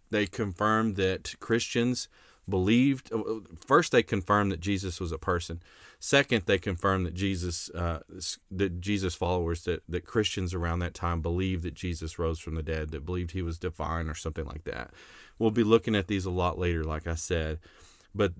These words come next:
but, you know, these, this, it's enemy attestation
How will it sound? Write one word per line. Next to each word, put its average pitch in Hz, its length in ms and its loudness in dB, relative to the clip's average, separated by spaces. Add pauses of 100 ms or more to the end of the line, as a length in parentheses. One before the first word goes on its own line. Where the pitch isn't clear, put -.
(140)
but, 110 320 0
you 127 120 0
know, 101 160 2
these, 123 360 0
this, - 380 -2
it's - 160 -2
enemy 131 300 2
attestation 104 840 2